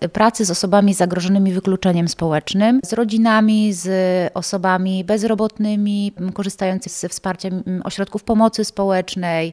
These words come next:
Pracowałyśmy z osobami bezdomnymi, z młodzieżą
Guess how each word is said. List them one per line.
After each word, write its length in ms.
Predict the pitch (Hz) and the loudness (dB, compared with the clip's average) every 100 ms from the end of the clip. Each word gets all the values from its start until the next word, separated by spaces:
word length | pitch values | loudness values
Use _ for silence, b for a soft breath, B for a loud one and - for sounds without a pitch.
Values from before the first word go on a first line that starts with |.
| - | -8
Pracowałyśmy 680 | 185 185 180 180 185 185 | -10 -8 -6 -6 -6 -8
z 400 | 185 - 185 180 - | -8 -6 -2 -2 -4
osobami 420 | - 175 196 202 | -8 -4 -2 0
bezdomnymi, 640 | 214 214 196 190 185 175 | 2 0 -2 -2 -4 -6
z 60 | 165 | -6
młodzieżą 960 | 185 180 180 185 180 175 175 175 175 | -8 -6 -4 -4 -4 -4 -4 -4 -6